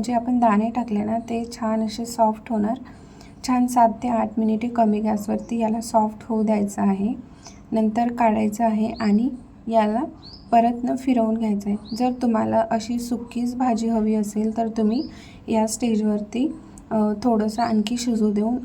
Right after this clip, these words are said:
अ, भाजी बंद करू शकता, पण मला इथे थोडीशी रश्शाची भाजी हवी आहे. त्याच्यासाठी मी आधी इथे वाफाळून घेतलेले आहे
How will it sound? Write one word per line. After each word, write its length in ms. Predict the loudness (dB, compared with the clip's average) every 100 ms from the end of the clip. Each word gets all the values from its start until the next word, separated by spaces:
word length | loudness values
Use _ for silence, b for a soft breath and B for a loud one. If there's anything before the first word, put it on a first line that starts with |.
| -2
अ, 60 |
भाजी 360 | 0 0 0 0
बंद 320 | 2 2 2
करू 260 | 0 2 2
शकता, 360 | 0 -6 -6
पण 220 | -2 0
मला 200 | 2 2
इथे 220 | 0 -2 -4
थोडीशी 480 | -2 0 0 -2
रश्शाची 560 | -2 -2 -2 -2 -2 -2
भाजी 300 | 0 2 2
हवी 280 | 2 2 4
आहे. 300 | 4 2 0 B B B B 0
त्याच्यासाठी 540 | 0 0 0 0 2
मी 200 | 2 2
आधी 280 | 2 2 2
इथे 220 | 0 0
वाफाळून 640 | 2 2 2 -2 -2 2 0
घेतलेले 440 | 0 -2 0 0
आहे 300 | 0 -2 -4